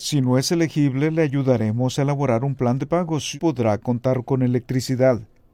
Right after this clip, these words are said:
Podemos reducir temporalmente el monto de su pago mensual.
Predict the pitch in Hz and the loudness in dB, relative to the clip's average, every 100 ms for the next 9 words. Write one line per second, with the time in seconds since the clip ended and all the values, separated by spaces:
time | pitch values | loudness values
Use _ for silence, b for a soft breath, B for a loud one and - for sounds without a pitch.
0 | - 139 117 127 143 175 170 120 110 135 | -6 -2 2 2 0 0 -2 -2 -4 -4
1 | 160 170 127 104 107 143 143 175 180 - | -2 -4 -2 -2 0 0 -2 -2 -4 0
2 | 143 117 120 120 170 160 139 120 - 120 | 0 2 0 0 -2 -2 -4 -4 -2 0
3 | 127 139 131 170 180 | 2 0 0 0 0